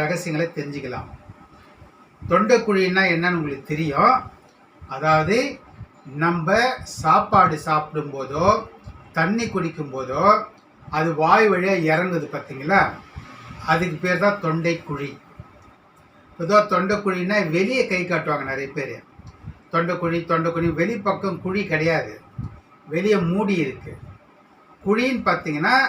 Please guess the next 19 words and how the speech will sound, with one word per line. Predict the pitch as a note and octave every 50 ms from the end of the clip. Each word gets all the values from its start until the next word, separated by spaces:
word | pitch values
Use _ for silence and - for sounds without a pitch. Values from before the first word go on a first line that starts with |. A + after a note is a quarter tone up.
| - -
அந்த | - D#3+ D#3 D3+ D3
உணவு | C#3 D3 E3+ F3+ G#3 A3 G#3+ G3+ G3 F3
வந்து | F3 E3+ F3+ G#3 G3+ F3
உள்ள | D#3 E3 F#3 G3+ G3
போற | - - F3 D#3+ D#3
இடம் | D3+ D3+ D3+ D3+ D3 D3+
தான் | F3 F#3 - -
குழி. | D#3 D3 C#3+ C#3+ B2+ A2+ - - - - - - - - - _ - - - - - - - -
அதே | - D#3+ D#3 E3+ F#3+ G3
மாதிரி | G3+ G3+ G3 F3+ E3+ -
காத்து | - E3+ F#3 G#3+ B3 B3 - - G#3 F3+
உள்ள | F3+ F#3+ F#3+ -
போயிட்டு | - F#3+ F3 E3 D3+ E3+ E3
வர | D#3+ D#3 D3
இடம் | - D3+ D3 D#3
தான் | D#3 F3 G3 - - -
குழி. | D#3 D3+ D3 C#3+ C3 - - - - - - - - - - - - - - - - - - - - -
அந்த | - - F3 G3+ A3+ A3 A#3 A3
இடத்துல | A3+ A3+ A3+ - B3+